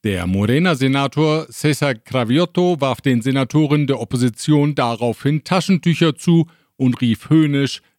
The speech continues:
damit könnten sie ihre Tränen trocknen,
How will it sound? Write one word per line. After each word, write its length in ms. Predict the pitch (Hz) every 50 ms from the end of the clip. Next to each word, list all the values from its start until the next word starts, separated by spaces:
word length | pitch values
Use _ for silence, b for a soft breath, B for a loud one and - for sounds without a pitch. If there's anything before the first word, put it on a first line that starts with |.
| _ _
damit 420 | 160 156 143 127 120 113 - -
könnten 380 | - 123 113 117 - _ 127 110
sie 160 | 117 123 131
ihre 320 | 131 139 139 143 165 160
Tränen 480 | - - - 151 139 135 135 139 131 123
trocknen, 540 | - - 139 131 - 143 143 139 143 143